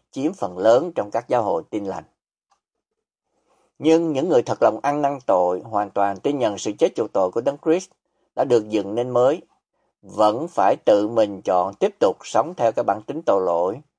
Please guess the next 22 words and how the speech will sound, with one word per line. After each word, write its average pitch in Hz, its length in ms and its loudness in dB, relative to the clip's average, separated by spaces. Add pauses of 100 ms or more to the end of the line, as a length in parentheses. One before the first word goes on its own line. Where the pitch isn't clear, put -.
của 120 100 -12
con 120 200 0
người 101 220 -6
cũ 95 400 0 (320)
hay 127 200 2
là 98 260 4 (200)
chọn 92 300 0
sống 131 280 -2
theo 110 160 0
cái 113 120 -2
bản 95 200 -4
tính 131 240 -6
thánh 135 220 -8
khiết 143 280 -4
của - 100 -8
con 101 200 -2
người 92 120 -10
mới. 101 300 0 (2500)
Tất - 320 2
cả 104 460 6
các 180 340 2
thư 147 160 0